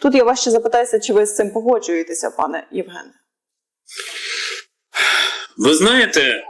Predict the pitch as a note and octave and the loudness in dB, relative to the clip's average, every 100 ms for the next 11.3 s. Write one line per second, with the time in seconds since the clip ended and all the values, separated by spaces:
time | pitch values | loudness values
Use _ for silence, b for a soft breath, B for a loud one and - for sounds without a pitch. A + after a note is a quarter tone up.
0 | - - C#3+ E3+ A3 G#3+ F#3 D3+ - E3+ | -8 0 0 4 4 4 4 2 2 2
1 | D#3 D3 C#3+ F3+ C#3+ B2 D#3+ C#3 C#3 C3 | 2 2 0 2 2 2 0 2 2 4
2 | D3 C3+ - D#3 - B2+ - B2 B2+ A2+ | 4 4 0 0 0 0 2 2 4 2
3 | B2+ B2+ A#2 A2 - B2 B2 B2+ F#2+ - | 2 2 2 0 0 0 2 2 0 -2
4 | - A2+ B2+ A2+ - - G#2+ A2+ C3 A3+ | -4 -2 0 0 0 -2 0 2 4 2
5 | - A#2+ B2 A#3 B2+ A#2 - B2 A#2 - | 2 0 0 0 0 0 2 2 4 2
6 | - - A2 A2+ A2+ B2 - A2+ F3 A#3 | -2 0 2 2 2 -2 0 4 6 6
7 | A2 - _ B B B _ G#2 B2+ D3 | 4 -2 _ B B B _ 4 6 6
8 | C#3+ C#3+ D#3 D#3+ - - - C#3+ C#3 D#3 | 4 4 6 2 -4 2 4 4 4 2
9 | - C3+ B2+ A#2 A2+ A2 G#2+ G#2 G#2 - | 4 4 6 6 4 2 2 2 0 -2
10 | G2 G2+ - - F#2+ - C#3 D#3+ E3 C#3 | -6 -10 -8 0 2 4 2 2 2 4
11 | B2 A2+ | 6 4